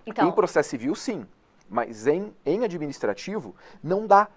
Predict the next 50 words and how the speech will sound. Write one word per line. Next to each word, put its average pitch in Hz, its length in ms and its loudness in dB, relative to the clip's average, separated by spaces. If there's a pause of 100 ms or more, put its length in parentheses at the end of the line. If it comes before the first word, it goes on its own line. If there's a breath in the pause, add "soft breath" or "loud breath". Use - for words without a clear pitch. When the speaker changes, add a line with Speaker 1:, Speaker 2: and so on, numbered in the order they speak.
(140 soft breath)
Speaker 2:
Eu 135 80 0
tenho 175 160 -4
que - 40 -14
explicar 180 300 0
outras 285 480 0
coisas 208 420 2
antes. 180 180 -4
Então, 202 220 6
eu 208 80 4
fui 233 220 -8
invertendo 180 480 4
um - 20 -8
pouco 196 240 4
e - 40 -20
tem 190 160 -4
dado 185 120 0
Speaker 1:
E 330 60 -6
você - 120 -6
Speaker 2:
certo. 370 180 6
Speaker 1:
chegou 311 260 -2
no, 349 180 -4
numa 330 260 -6
Speaker 2:
Uma 302 180 2
Speaker 1:
lógica, 202 200 6
Speaker 2:
fórmula 180 300 10
Speaker 1:
né? 165 60 10
Speaker 2:
bacana, 196 320 4 (160)
Speaker 1:
Didática, - 140 -6
Speaker 2:
é. 135 260 8
Speaker 1:
né? 247 260 0
Pedagógica, 214 580 0
assim. 110 100 2
Speaker 2:
Aham. 113 400 4 (220)
Speaker 1:
No 320 140 -2
processo 285 560 -4
penal, 233 400 -6
eu 240 100 -4
também, 233 560 -8
assim, 202 300 -10 (420 soft breath)
é, 208 200 -6
é 226 80 0
que 226 180 -6
ele 285 320 -2 (160)
já 269 260 4
é 269 140 2
tudo 330 340 -4
bonitinho. 226 540 -6
Então, 240 160 -6
ele 269 100 -2
já, 285 220 -2